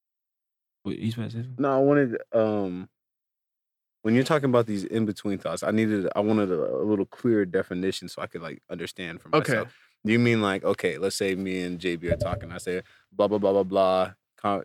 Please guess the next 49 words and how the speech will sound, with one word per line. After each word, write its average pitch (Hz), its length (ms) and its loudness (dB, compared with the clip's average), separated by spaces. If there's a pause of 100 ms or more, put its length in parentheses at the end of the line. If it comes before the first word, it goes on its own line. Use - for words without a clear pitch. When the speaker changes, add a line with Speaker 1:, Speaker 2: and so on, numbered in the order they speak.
Speaker 2:
then 95 240 -2
it's, 92 160 -2
like, 92 140 0
that 90 160 2
little 101 240 2
pause, 98 580 0 (140)
and 98 80 -8
then 87 100 -6
everybody's 95 400 0
like, 80 200 -6 (220)
"Hmm, 104 160 2
let's 107 140 -6
register. 95 380 -2
How 101 120 2
do 98 80 2
we 95 120 0
feel 104 120 0
about 95 200 2
that 87 120 0
interaction?" 95 640 -2
And 98 140 0
then 98 80 0
we 95 100 -2
move 95 300 -4
on 95 100 -2
to 95 100 -6
another 87 300 -2
subject. 107 420 -2
Are 90 40 -6
you 92 40 -4
talking 95 160 -4
about 64 140 -12 (140)
that's 98 240 2
the 117 200 0
in-between 117 240 2
Speaker 3:
That's, 160 200 8
Speaker 2:
thoughts? 117 160 4
Speaker 3:
that's 262 180 8
a 262 60 4
little 196 180 10
bit 156 140 8
of 143 140 8
it, 185 200 0
but, 180 240 6
like, 165 240 6
okay, 160 300 6
some 156 220 4
more 156 140 8
stream, 147 360 4